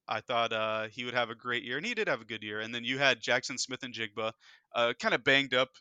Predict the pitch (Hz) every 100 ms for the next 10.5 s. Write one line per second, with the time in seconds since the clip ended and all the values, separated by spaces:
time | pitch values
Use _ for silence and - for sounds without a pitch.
0 | _ 131 123 - - 120 110 123 113 120
1 | 110 110 107 107 107 101 _ - - _
2 | 151 147 127 110 170 151 147 147 123 127
3 | - 123 107 123 120 113 120 117 123 135
4 | 123 139 127 127 117 120 117 117 107 107
5 | 110 107 101 113 101 98 - - - _
6 | _ _ _ - 113 104 101 101 _ _
7 | _ 165 - 208 165 - _ 151 165 139
8 | 151 131 131 135 117 107 107 131 131 147
9 | - - - 107 120 117 135 123 123 117
10 | 120 120 - 127